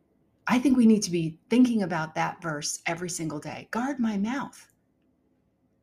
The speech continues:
Keep me from saying things that I shouldn't be saying. Because every time you say something that is not encouraging, edifying, and lifting up, you are creating a problem.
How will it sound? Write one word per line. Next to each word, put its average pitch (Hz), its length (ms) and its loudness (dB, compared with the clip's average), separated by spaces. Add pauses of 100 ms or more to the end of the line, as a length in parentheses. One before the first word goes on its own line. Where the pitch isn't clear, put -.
(380)
Keep 294 220 4
me 349 160 2
from 285 160 2
saying 269 380 0
things 196 240 -2
that 196 120 0
I 196 100 2
shouldn't 208 280 -2
be 208 120 -4
saying. 208 440 -8 (800)
Because 226 260 2
every 247 220 0
time 254 320 0
you 214 100 0
say 220 280 0
something 165 680 -4
that 175 140 0
is 175 260 -2 (320)
not 185 500 0 (460)
encouraging, 165 920 -2
edifying, 151 720 -4
and 156 200 -2
lifting 147 360 -6
up, - 240 -10 (1700)
you 226 260 2
are 262 100 0
creating 208 480 0
a 170 60 -2
problem. 180 640 -10